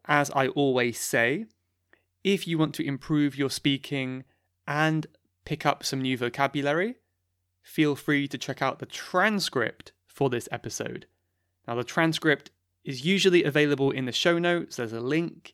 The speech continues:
which you should find on your podcast app, or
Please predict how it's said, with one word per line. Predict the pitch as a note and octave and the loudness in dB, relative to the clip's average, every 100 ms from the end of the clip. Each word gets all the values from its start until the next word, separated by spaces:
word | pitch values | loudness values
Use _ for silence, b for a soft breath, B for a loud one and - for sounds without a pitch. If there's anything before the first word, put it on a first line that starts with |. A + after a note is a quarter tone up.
| _ _ _ _ | _ _ _ _
which | - A#2+ - | -8 -6 -4
you | |
should | C3+ - | -4 -6
find | - C3+ B2 B2 | -4 -2 -2 -2
on | B2+ | -4
your | A#2 | -4
podcast | - B2+ - A2+ - - | -4 -4 -4 -8 -6 0
app, | D3 - _ - _ _ _ _ _ | 0 -2 _ -20 _ _ _ _ _
or | - F#3 A3+ A3+ | 8 10 8 4